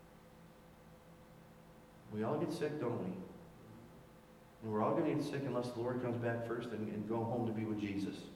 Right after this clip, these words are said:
Somehow, some way. He's not, his top priority isn't your wealth.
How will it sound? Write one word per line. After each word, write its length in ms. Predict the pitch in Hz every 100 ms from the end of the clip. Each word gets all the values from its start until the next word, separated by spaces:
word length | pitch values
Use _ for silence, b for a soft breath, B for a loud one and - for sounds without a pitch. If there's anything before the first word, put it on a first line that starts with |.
| B B B
Somehow, 460 | - 120 113 110 110
some 220 | 113 104 95
way. 120 | 85 - - B B B B B B
He's 180 | 143 143
not, 460 | 143 156 - - -
his 140 | 139
top 240 | - 156 -
priority 340 | 165 151 139
isn't 240 | 139 - -
your 120 | 156
wealth. 440 | 131 117 - -